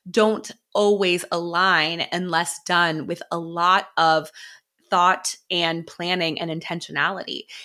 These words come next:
And even for you, I think your styling is something that really sets you apart and that you put a lot of your effort into. How have you gotten to where you are today with your styling?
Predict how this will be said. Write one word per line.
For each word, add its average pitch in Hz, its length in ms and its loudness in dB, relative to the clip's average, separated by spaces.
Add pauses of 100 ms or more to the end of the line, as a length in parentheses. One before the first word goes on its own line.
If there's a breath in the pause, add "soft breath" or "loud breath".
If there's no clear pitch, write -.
(160)
And 196 320 0 (100)
even 285 520 0 (100)
for 202 140 -2
you, 190 440 0
I 165 120 4
think 185 320 -6
your 165 100 -2
styling 156 760 -2
is 160 220 -6
something 156 520 -4
that 151 260 -2
really 196 260 -2
sets 165 340 -4
you 160 120 -2
apart 143 460 -2 (300 loud breath)
and 165 240 -2
that 156 200 0
you 180 160 -8
put 170 320 0
a 175 80 0
lot 175 420 2
of 165 180 -4
your 156 380 -4
effort 233 380 -8
into. - 440 -10 (300 loud breath)
How 247 520 0
have 262 300 -4
you 208 460 -6
gotten 175 440 -2
to - 200 -6
where 165 220 -2
you 160 160 -4
are 156 240 -2
today 160 580 -4
with 175 460 -6
your - 120 -12
styling? - 800 -12